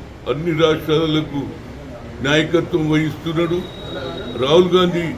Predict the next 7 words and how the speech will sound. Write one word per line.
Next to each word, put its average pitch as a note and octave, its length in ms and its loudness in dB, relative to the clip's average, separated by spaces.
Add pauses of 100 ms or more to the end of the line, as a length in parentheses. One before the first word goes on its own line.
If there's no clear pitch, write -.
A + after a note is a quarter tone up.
(460)
చేస్తున్నటువంటి D3+ 760 0
ఈ D3 40 -2
నిర్ణయాన్ని D#3 760 2
ఆయన D#3 240 4
పార్లమెంట్లో D#3 680 0
బిల్లు D3+ 400 2
పెడితే E3+ 360 2